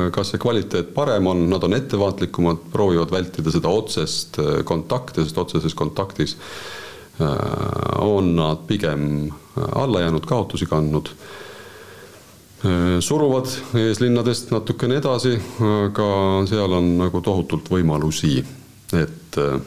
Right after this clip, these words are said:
tekitada varitsusi, äh, tõrjuda neid samu varustuskanaleid. Noh, et kui varustuskanali pikkus on sada kaheksakümmend kilomeetrit Tallinnast Tartusse, mõtleme nüüd selle maantee peale,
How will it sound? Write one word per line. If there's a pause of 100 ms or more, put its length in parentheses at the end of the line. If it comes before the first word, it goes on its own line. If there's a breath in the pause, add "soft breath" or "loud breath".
(220)
tekitada
varitsusi,
äh, (300)
tõrjuda
neid
samu (240)
varustuskanaleid.
Noh,
et
kui
varustuskanali
pikkus
on
sada
kaheksakümmend
kilomeetrit (440 loud breath)
Tallinnast
Tartusse,
mõtleme
nüüd
selle
maantee
peale,